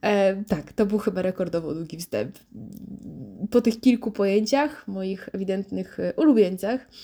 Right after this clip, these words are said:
mm, no, czas przejść do crème de la crème,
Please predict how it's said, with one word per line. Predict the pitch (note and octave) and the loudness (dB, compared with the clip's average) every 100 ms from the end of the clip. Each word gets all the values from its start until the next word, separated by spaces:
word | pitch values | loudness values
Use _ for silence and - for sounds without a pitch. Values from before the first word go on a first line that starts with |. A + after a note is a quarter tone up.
| - - - _ - | -20 -20 -20 _ -2
mm, | A3+ A3 A3 A3 A3 A3+ A3+ | 2 2 2 2 2 0 2
no, | B3+ F4 - | 4 2 2
czas | C4 D4 D4+ | 2 2 2
przejść | - B3+ C#4 - | 2 4 2 0
do | G#3 A3+ B3 | 2 2 2
crème | B3+ - - A#3 B3 | 0 -4 0 2 4
de | G#3+ | 2
la | A3 A3+ | 0 -2
crème, | - - G3 A3 A#3 A3+ | -6 -4 0 2 2 2